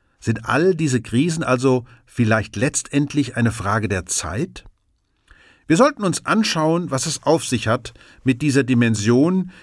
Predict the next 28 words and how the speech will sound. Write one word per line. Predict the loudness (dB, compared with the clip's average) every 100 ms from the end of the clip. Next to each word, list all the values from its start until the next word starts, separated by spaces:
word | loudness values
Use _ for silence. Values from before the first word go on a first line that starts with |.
| -6
die | -2
sich | -2 0
unserer | 0 0 2 2
Beeinflussung | 0 -2 -2 -2 0 -2 0 0
schon | 0 -2 0
immer | 2 2 0
entzogen | -2 0 2 2 2 0
hat | -2 -6 -18 -20 _ _
und | -2
die | 0
auch | 0 0 2
heute | 2 2 0 -4 -6 _ -8
trotz | 0 0 0 -2
all | 0 0
unserer | 0 -2 0 0
Versuche, | 0 -2 2 2 0 -4
sie | -4
zu | -2 -2
domestizieren, | -2 0 0 0 -2 -4 -2 0 0 0
sie | 0
zu | 0 0
messen, | 2 0 -2
zu | -2 -2
verdichten, | 0 -2 -4 -4 -4
zu | -2
Geld | 0 -2
zu | -2
machen | -2 0 -2